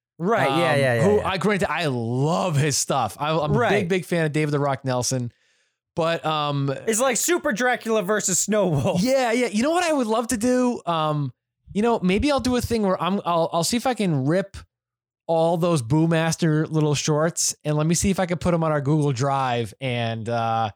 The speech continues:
Speaker 2: put 'em up for view for Halloween or something like that for people to watch. I don't know. I thought that maybe
Speaker 1: Cool.
Speaker 2: 'cause you can't see the shit anywhere. It's not on YouTube. It's nowhere. You can't. This shit is, like, unobtainable. So, um, uh, it, you know,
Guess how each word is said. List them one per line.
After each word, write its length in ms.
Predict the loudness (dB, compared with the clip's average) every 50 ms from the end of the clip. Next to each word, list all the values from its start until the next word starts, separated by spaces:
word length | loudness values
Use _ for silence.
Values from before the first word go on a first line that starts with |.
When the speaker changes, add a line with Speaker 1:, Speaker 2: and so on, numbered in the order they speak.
| _ _ _ _ _ _ _ _
Speaker 2:
put 140 | -4 -2 0
'em 80 | 0 0
up 140 | 0 -2 -2
for 120 | -2 -2
view 260 | 0 0 2 2 2 0
for 140 | 0 0 -2
Halloween 500 | -2 0 0 0 0 -2 -2 -2 -2 -2
or 60 | -2
something 280 | -2 -4 -4 -4 -4 -6
like 200 | -4 -4 -4 -4
that 300 | -4 -4 -4 -4 -6 -8 _ _ _ _ _ _ _ _ _ _ -4
for 100 | -4 -2
people 260 | 0 0 -2 -2 -2
to 40 | -2
watch. 500 | -2 0 0 0 0 -2 -4 -6 -10 -10 -6
I 100 | -4 -2 -2
don't 80 | 0 0
know. 80 | 0
I 80 | -2 0
thought 160 | 0 -2 0
that 140 | 0 -2 0
maybe 120 | 2 2
Speaker 1:
Cool. 400 | 2 2 2 2 2 2 0 0 -2 -2
Speaker 2:
'cause 160 | -2 0 0
you 100 | 0 -2
can't 280 | -2 -2 -2 -2 -2 0
see 100 | 0 0
the 100 | 0 0 0
shit 200 | 0 0 0 0
anywhere. 200 | 0 0 -2 -2
It's 100 | -2 -4
not 140 | -4 -2
on 100 | -2 0
YouTube. 540 | 0 0 0 0 2 2 2 2 2 0 -2 -4 _ _ _ _ _ _ _ _ -14
It's 160 | -10 -4 -2
nowhere. 340 | 0 0 2 2 0 0 0
You 160 | 0 0 0
can't. 260 | 0 0 -2 -2 -2 -2
This 180 | -2 -2 0
shit 160 | 0 0 0
is, 100 | 2 2
like, 140 | 0 0 -2
unobtainable. 640 | -2 -4 -4 -4 -4 -2 -2 -2 -2 -2 -4 -4 -4
So, 480 | -4 -2 -2 0 0 0 0 -2 -2 _ _ _ _ _ _ _ _ _ -6
um, 560 | -4 -2 0 0 0 -2 -2 -4 -6 -6 -10 _ _ _ _ _ _ _ _ _ _ _ _ _ -6
uh, 320 | -4 -2 -2 -2 -2 -2 -4 -6
it, 200 | -6 -6 -6 -2
you 80 | -2 -2
know, 220 | 0 0 -2 -2